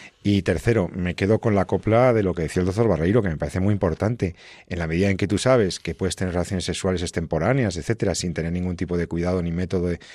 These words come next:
de precaución, porque luego va a haber un, un postinor o una, una, o una lipristal de estos que te va a quitar el problema, pues eso genera unos hábitos de conductas sexuales, aparte de inmorales,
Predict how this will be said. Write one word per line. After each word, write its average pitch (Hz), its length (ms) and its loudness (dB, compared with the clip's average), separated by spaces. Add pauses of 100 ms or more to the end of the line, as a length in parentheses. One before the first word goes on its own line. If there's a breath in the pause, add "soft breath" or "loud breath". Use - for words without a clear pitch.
(180 loud breath)
de 90 140 -4
precaución, 90 580 -2
porque 85 280 -2
luego 101 260 4
va 95 80 2
a - 20 2
haber 101 180 2
un, 101 260 0 (380 loud breath)
un 95 240 -2
postinor 113 560 2
o 98 60 6
una, 92 320 0
una, 95 540 -4
o 90 100 -4
una 95 280 -2
lipristal 92 600 -2
de 147 80 4
estos 107 260 -2
que 95 160 -2
te 85 140 -4
va 92 180 0
a 95 60 -2
quitar 101 320 0
el 98 80 0
problema, 151 420 2 (720 loud breath)
pues 95 180 2
eso 101 160 2
genera 117 360 4
unos 104 200 0
hábitos 113 280 2
de 98 80 0
conductas 101 400 0
sexuales, 143 760 2
aparte - 320 -2
de 90 80 2
inmorales, 101 640 0